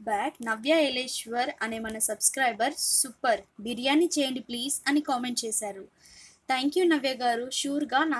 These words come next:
స్టైల్లో బిర్యానీ రెసిపీ ప్రిపేర్ చేస్తాను అని చెప్పాను. So ఇప్పుడు నవ్య గారి కోసం, Sweeties Kitchen subscribers, viewers and supporters అందరి కోసం ఈ స్పెషల్ బిర్యానీ.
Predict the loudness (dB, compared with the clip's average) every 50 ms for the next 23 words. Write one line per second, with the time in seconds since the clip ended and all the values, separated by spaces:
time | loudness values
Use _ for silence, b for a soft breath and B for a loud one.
0 | -4 -6 -6 -8 -6 -2 -2 -2 -2 -4 -8 -8 -6 -6 -4 -2 -2 -2 -2 -2
1 | -2 -2 -2 -4 -6 -6 -8 _ -10 -8 -6 -6 -8 -4 -4 -4 -4 -4 -6 -6
2 | -6 -6 -4 -4 -4 -4 -2 -4 -6 -6 _ -8 -8 -8 -8 -10 -14 -18 _ _
3 | _ _ _ _ 2 2 4 4 4 2 0 -2 -4 _ -18 -18 _ -8 -8 -6
4 | -6 -6 -8 -6 -4 -6 -4 0 0 0 0 0 -4 -6 -2 2 2 2 2 2
5 | -2 -2 -6 _ _ _ _ _ _ _ -2 -2 0 0 0 2 4 4 4 4
6 | 2 0 0 0 -4 -4 -2 -2 -2 -2 2 2 2 4 4 2 2 4 2 2
7 | 4 4 2 2 -2 -6 -10 -8 -6 -2 -2 0 2 4 2 4 2 0 -4 -4
8 | -8 -6 -4 -4 -4 -4 -2 -2 -2 0 0 -2 -4 -4 -8 -4 -2 -2 0 4
9 | 4 4 4 6 4 4 6 6 6 4 4 0 -4 -6 0 2 2 4 4 2
10 | -2 2 2 4 4 2 2 -2 -6 -4 0 2 2 2 0 -4